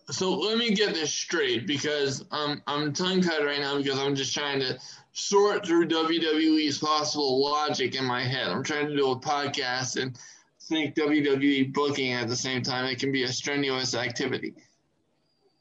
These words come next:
Uh, lethal combination, if you ask me. But, um, but so, okay.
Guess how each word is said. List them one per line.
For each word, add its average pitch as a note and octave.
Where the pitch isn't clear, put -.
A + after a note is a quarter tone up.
Uh, B2
lethal E3
combination, C3+
if A#2+
you A#2+
ask A#2+
me. C#3
But, F3+
um, D3+
but E3+
so, F3+
okay. E3+